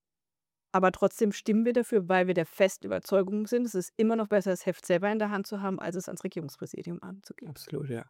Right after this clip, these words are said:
Speaker 1: Ja. Und, ähm, deshalb werden wir nie auf die, äh, also, weiß nicht, was passieren, ähm, könnte schon passieren, aber da müsste schon sehr viel passieren, dass wir, glaub ich, sagen, wir stimmen den Haushalt nicht
Speaker 2: Mhm.
Speaker 1: mit.
Speaker 2: Okay.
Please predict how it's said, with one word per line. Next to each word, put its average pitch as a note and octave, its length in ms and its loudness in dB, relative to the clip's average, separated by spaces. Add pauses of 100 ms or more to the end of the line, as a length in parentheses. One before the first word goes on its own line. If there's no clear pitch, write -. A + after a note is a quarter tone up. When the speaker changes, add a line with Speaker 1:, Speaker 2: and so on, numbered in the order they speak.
(120)
Speaker 1:
Ja. D#3+ 160 -4 (720)
Und, F#3 400 2
ähm, E3+ 420 2 (1120)
deshalb F#3 240 2
werden F#3+ 140 6
wir F#3 80 8
nie G#3 160 4
auf G3+ 120 -4
die, F#3+ 480 2
äh, - 280 -8 (800)
also, E3+ 220 -4 (800)
weiß G3 200 -2
nicht, G#3 120 -2
was G3 120 -2
passieren, G3 440 -2
ähm, F#3 260 -6 (1400)
könnte B3+ 240 0
schon B3 140 -2
passieren, A3 300 4
aber G#3 120 4
da G#3+ 60 6
müsste A#3 280 -2
schon G#3 180 -2
sehr G#3 180 4
viel A3+ 220 -2
passieren, G3+ 380 2
dass F3+ 180 -2
wir, G3 120 6
glaub F3+ 200 0
ich, F3+ 100 -6
sagen, E3+ 240 -4
wir E3+ 80 -2
stimmen D#3+ 240 -10
den D#3 160 -8
Haushalt F3 320 -14
nicht C#3 200 -6
Speaker 2:
Mhm. C3 60 -8
Speaker 1:
mit. C3+ 100 -16 (100)
Speaker 2:
Okay. - 260 -20